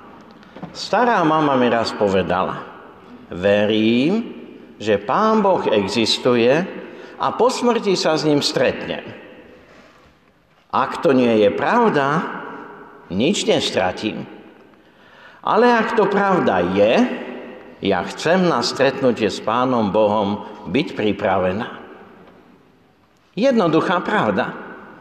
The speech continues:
Jednoduchá myšlienka, ale má svoj obsah. Náš prečítaný oddiel,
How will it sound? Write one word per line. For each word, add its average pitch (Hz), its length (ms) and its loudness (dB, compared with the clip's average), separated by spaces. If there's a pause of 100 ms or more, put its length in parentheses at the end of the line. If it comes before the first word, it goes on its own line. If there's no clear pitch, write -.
(280)
Jednoduchá 156 640 2
myšlienka, 127 640 0 (1300)
ale 95 240 -4
má 277 240 2
svoj 254 240 4
obsah. - 480 0 (3250)
Náš 160 320 -2
prečítaný 247 720 2
oddiel, 156 720 2